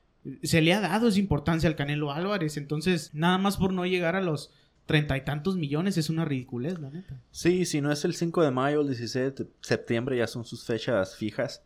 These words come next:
Speaker 2: no pelea, son dos peleas al año. Julio César Chávez peleaba cuatro o cinco veces al año, entonces, ah, comparamos esos tiempos y la verdad, ya se empieza cuando llegan a ese punto ya de marketing, de ser tan famosos que ya solamente es, ven mucho el negocio. Y la verdad, pues, se tienen que,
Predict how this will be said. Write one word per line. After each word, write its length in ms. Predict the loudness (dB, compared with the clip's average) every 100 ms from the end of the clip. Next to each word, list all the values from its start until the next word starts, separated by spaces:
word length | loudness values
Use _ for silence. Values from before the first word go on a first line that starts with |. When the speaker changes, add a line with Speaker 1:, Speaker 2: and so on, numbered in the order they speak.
| _ _
Speaker 2:
no 260 | -6 -4 -2
pelea, 460 | -2 0 -2 -6 _ _
son 320 | -8 -8 -8 -10 -6
dos 120 | -4
peleas 360 | 0 2 2 0
al 100 | -2
año. 280 | -4 -6 -2
Julio 180 | 2 2
César 220 | 2 4
Chávez 240 | 4 4
peleaba 720 | 2 4 4 4 4 0 -4 _ -8
cuatro 320 | -4 -2 -4
o 20 |
cinco 260 | -6 0 2
veces 200 | 2 2
al 100 | 0
año, 240 | -2 -4
entonces, 320 | -6 -6 -6 -6
ah, 200 | -6 -4 -6
comparamos 460 | 0 0 0 -4
esos 180 | -10 -6
tiempos 320 | -6 -4 -4
y 60 | 0
la 100 | 2
verdad, 320 | 2 -2 -2
ya 280 | 4 6 6
se 100 | 2
empieza 380 | 0 2 2 2
cuando 180 | 0 2
llegan 220 | 2 2
a 120 | 2
ese 200 | 2 -2
punto 320 | -2 -2 0
ya 180 | 4 4
de 120 | 4
marketing, 580 | 2 0 -2 -4 -4 0
de 180 | 2 2
ser 160 | 0
tan 140 | -6 -4
famosos 380 | -2 -4 -6 -8
que 120 | -2
ya 140 | -2
solamente 600 | -2 -2 -2 -4 -2 -2 -2
es, 180 | -4 -20 -2
ven 260 | 2 2 2
mucho 220 | 0 0
el 80 | 0
negocio. 460 | 2 2 -2 -8
Y 80 | -2
la 140 | 2 4
verdad, 480 | 4 2 0 -2
pues, 140 | -6 -16
se 80 | -6
tienen 260 | -4 -4
que, 480 | -4 -2 0 0